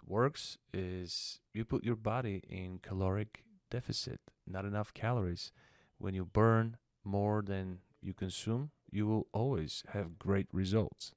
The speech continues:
The next diet that I'm a big fan of is just low-fat diet.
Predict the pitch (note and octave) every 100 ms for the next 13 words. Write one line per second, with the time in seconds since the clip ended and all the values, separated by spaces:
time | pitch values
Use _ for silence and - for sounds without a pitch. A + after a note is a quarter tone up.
0 | _ _ _ A#2 A#2 A#2 A#2+ E3+ - -
1 | A#2 G2+ G2 F#2 - - - G#2+ G2+ F2+
2 | - - G#2+ G2 F#2 A2 - G#2+ G2+ G2
3 | F#2 F#2+ - - F#2+ - G#2+ - - G2
4 | G#2 A2+ A#2+ - - G2 F#2 - F2+ C2+
5 | G1+